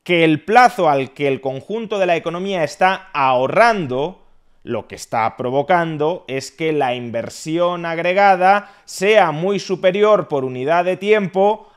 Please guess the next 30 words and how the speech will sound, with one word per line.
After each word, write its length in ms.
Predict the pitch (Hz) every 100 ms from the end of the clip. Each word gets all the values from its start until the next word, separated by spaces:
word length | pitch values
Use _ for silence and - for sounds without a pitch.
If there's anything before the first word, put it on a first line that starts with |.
| -
a 140 | 151
la 180 | 151 147
disponibilidad 1000 | 139 127 - 131 127 120 113 113 131 156
de 220 | 143 165 185
ahorro 680 | 202 208 196 170 185 190 - -
para 320 | 139 127 123
cada 460 | - 180 196 202 190
una 260 | 160 160
de 80 | 165
las 160 | 156 123
unidades 300 | 113 117 123
de 80 | 151
tiempo. 500 | 233 220 - 110 - _
Es 120 | - 147
decir, 380 | 151 170 180 _ -
lo 180 | 131
que 80 | 131
está 240 | 120 165 170
provocando 840 | 190 196 190 208 208 190 190 202 -
es 200 | 156 165
que 160 | - 185
se 180 | - 151
produzcan 920 | - 143 170 262 240 - - 123 117
los 180 | 120 117
bienes 320 | 180 190 160
de 120 | 135
consumo 640 | 151 147 - 208 202 214 -
mucho 540 | 180 254 302 - 196
más 320 | 202 247 -
tarde 640 | - 226 185 123 139 185